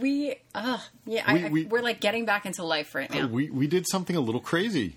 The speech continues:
Speaker 2: this weekend.
Speaker 1: I think it was outrageous.
Speaker 2: It was insane.
Speaker 1: Unheard of.
Speaker 2: Dangerous.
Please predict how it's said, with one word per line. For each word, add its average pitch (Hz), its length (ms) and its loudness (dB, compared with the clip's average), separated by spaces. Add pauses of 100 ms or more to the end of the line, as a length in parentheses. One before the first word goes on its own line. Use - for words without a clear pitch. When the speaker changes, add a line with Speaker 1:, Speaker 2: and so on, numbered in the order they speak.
Speaker 2:
this - 200 0
weekend. 90 460 -2
Speaker 1:
I 180 180 2
think 190 160 -8
it - 20 -6
was 151 100 -8
outrageous. 151 800 -4
Speaker 2:
It 135 140 4
was 131 180 2
insane. 117 840 0 (240)
Speaker 1:
Unheard - 0 -
of. - 60 2
Speaker 2:
Dangerous. 165 500 2